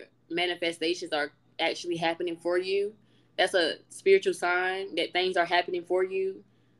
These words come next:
um, even if you don't see it. And so, like, when I tell you, I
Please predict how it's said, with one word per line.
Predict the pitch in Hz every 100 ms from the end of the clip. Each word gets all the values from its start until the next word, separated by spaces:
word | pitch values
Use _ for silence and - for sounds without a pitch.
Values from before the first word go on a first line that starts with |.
| _ _
um, | 180 175 170 -
even | 190 196
if | 196
you |
don't | 185 175 123
see | 202 214 220
it. | - 165
And | 185
so, | 190 185
like, | 180 170 175
when |
I | 196
tell | 202 220
you, | 202 202
I | -